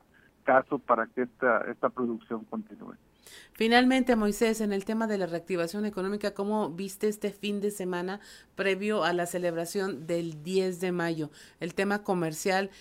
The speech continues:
Speaker 2: estuvo presente?
Speaker 1: Sí, en realidad hubo mucha movilidad durante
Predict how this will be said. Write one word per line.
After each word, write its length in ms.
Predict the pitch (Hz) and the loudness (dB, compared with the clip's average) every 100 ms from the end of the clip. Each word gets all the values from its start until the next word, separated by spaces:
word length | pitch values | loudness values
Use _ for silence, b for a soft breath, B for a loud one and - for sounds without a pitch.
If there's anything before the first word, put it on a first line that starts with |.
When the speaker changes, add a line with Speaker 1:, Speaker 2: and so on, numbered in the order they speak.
| B - | B -8
Speaker 2:
estuvo 460 | 165 - 214 220 | -6 -4 0 0
presente? 600 | 208 180 202 202 262 277 - _ _ _ _ b b b b _ | 2 0 0 2 0 0 -6 _ _ _ _ b b b b _
Speaker 1:
Sí, 220 | - 170 180 | 0 2 2
en 240 | 175 160 | 2 2
realidad 360 | 156 151 160 180 | 4 6 8 8
hubo 180 | 185 | 8
mucha 260 | 185 185 196 | 6 2 2
movilidad 720 | 180 143 135 127 131 147 175 - | 2 2 2 2 4 6 6 4
durante 420 | 147 135 127 - | 0 0 -2 0